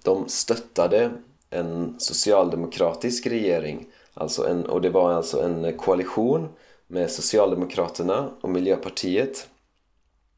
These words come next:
Ehm, så Socialdemokraterna och Miljöpartiet, de bildade en koalitionsregering och fick stöd av Centern och Liberalerna. För Centern och Liberalerna, de ville inte att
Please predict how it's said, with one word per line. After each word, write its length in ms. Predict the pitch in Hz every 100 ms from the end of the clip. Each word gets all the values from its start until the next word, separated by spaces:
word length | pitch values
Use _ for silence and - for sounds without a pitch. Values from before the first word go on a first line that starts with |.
| _ - _ _ _ _ _
Ehm, 580 | 92 92 90 87 90 90 - _ _ _ _ -
så 160 | -
Socialdemokraterna 720 | 104 - 127 110 101 101 101 104
och 60 |
Miljöpartiet, 640 | 104 98 - - 101 117 87
de 180 | 92
bildade 420 | 92 87 82 85 82
en 120 | 85
koalitionsregering 1080 | - 87 - 92 90 87 87 85 104 110 - -
och 240 | - 85
fick 280 | - 120 120
stöd 580 | - - 101 98 90 - -
av 220 | 76 80
Centern 460 | - 92 85 80 82
och 80 |
Liberalerna. 840 | 80 80 90 82 78 82 92 98 85 - - _
För 80 | -
Centern 440 | - 101 95 95
och 60 | 98
Liberalerna, 680 | 95 98 101 90 85 87 95
de 220 | 92 92
ville 260 | 98 90 85
inte 680 | 113 95 87 - 110 117 117
att 420 | - - - -